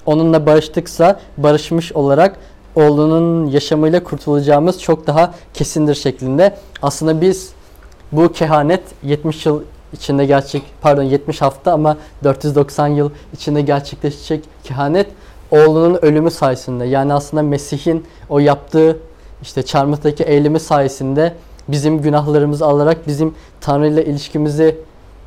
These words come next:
e, sağlamlaştırması sayesinde aslında başkaldırı ortadan, evet, kalktı. Yine yetmiş haftanın içinde günahların sona ermesi var.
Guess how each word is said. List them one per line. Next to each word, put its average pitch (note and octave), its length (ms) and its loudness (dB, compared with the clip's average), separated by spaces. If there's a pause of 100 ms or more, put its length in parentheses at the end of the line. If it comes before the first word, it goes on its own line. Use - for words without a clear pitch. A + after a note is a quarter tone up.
e, B2 340 -6 (340)
sağlamlaştırması C#3+ 1040 0
sayesinde C#3+ 460 -2
aslında D#3 400 -2
başkaldırı D#3+ 640 2 (280)
ortadan, D#3 500 2 (580)
evet, D3 360 0
kalktı. C#3+ 460 -4 (400)
Yine E3+ 200 2
yetmiş F3 600 -2 (100)
haftanın E3+ 400 2
içinde E3+ 420 0 (260)
günahların D#3 460 2
sona E3 280 0
ermesi D#3 500 0
var. E3+ 200 2